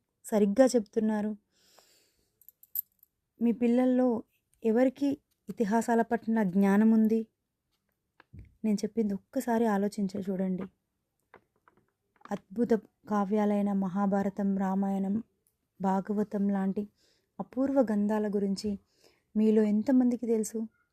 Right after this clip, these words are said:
మీలో మీ పిల్లలకి దాని గురించి వివరించిన వాళ్ళు ఒక్కరైనా ఉన్నారా? ఒకవేళ ప్రతి ఒక్క పేరెంట్ కనుక వారి వారి పిల్లలకి కనుక రామాయణం, భగవద్గీత,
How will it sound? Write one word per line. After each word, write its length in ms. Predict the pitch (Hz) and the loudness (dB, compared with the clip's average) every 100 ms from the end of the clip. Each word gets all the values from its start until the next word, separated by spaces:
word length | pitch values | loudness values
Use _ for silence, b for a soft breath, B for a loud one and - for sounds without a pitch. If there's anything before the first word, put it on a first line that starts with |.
| _ _ _ _ _ _ _ _ _ - | _ _ _ _ _ _ _ _ _ 0
మీలో 600 | 220 233 226 226 226 226 _ _ _ _ 226 | 2 4 4 4 2 -4 _ _ _ _ -4
మీ 100 | 220 | -2
పిల్లలకి 600 | - 214 226 226 240 - _ _ _ _ _ _ _ - | -2 -2 0 0 -4 -12 _ _ _ _ _ _ _ -6
దాని 260 | 220 202 202 | -2 0 2
గురించి 400 | 214 214 208 202 | 2 2 0 0
వివరించిన 500 | 202 208 202 214 214 | 0 0 -2 -4 -4
వాళ్ళు 420 | 208 202 196 185 _ _ _ _ _ _ _ | -2 -2 -4 -6 _ _ _ _ _ _ _
ఒక్కరైనా 420 | 196 - 214 220 220 | -8 -2 0 0 0
ఉన్నారా? 440 | 196 202 208 247 - _ _ _ _ _ _ _ _ _ _ _ _ _ _ - | 0 -2 -2 -4 -8 _ _ _ _ _ _ _ _ _ _ _ _ _ _ -18
ఒకవేళ 440 | 202 214 208 214 | -8 -4 0 0
ప్రతి 440 | 214 - 202 - 247 | -2 -4 -6 -2 0
ఒక్క 220 | 220 - | 0 -4
పేరెంట్ 440 | 220 202 196 202 | -6 -4 -4 -6
కనుక 420 | 190 190 185 185 214 _ _ _ _ _ _ b b b - | -6 -8 -8 -12 -16 _ _ _ _ _ _ b b b -2
వారి 240 | 208 196 | 0 2
వారి 220 | 202 202 196 | 2 2 0
పిల్లలకి 540 | 208 202 214 208 202 | 0 0 0 0 -2
కనుక 260 | 190 180 196 185 b b b b _ _ | -4 -6 -8 -12 b b b b _ _
రామాయణం, 640 | 220 208 196 196 196 202 196 | -2 0 0 0 0 0 -2
భగవద్గీత, 760 | 180 190 196 - - - - | -2 -4 -6 -8 -16 -14 -14